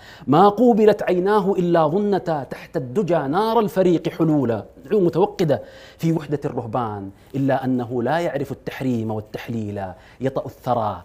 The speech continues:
مترفقا من تيهه فكأنه آس يجس عليلا. شوف كيف مشيت الأسد والعيون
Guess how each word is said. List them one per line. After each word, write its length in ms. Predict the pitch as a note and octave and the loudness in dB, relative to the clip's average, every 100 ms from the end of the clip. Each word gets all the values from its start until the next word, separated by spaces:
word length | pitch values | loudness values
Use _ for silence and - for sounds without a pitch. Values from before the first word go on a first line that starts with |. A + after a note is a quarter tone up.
| - C3 | -14 -10
مترفقا 640 | A#2+ C#3 - - E3 D3+ | -6 -4 -6 -8 -2 0
من 300 | C3 A#2+ A2 | 0 -2 -4
تيهه 480 | C3 A2 A2 G#2+ A2 | -4 -4 -6 -8 -8
فكأنه 680 | A2 - B2 A#2 G#2+ A2 - | -10 -14 -10 -8 -8 -10 -10
آس 360 | G#2+ G2+ - | -10 -12 -12
يجس 500 | G#2 G2 G2 G#2 - | -14 -12 -12 -14 -16
عليلا. 460 | G2+ G2 F#2+ F#2 - - - - | -14 -12 -12 -16 -18 -20 -20 -8
شوف 60 | - | -2
كيف 120 | F3 | 2
مشيت 240 | F#3+ E3+ | 2 2
الأسد 300 | E3 E3 C#3 - - - - | 0 -2 -6 -8 -20 -12 -4
والعيون 560 | C3+ C3+ D#3 D3+ C3 | 0 4 6 4 2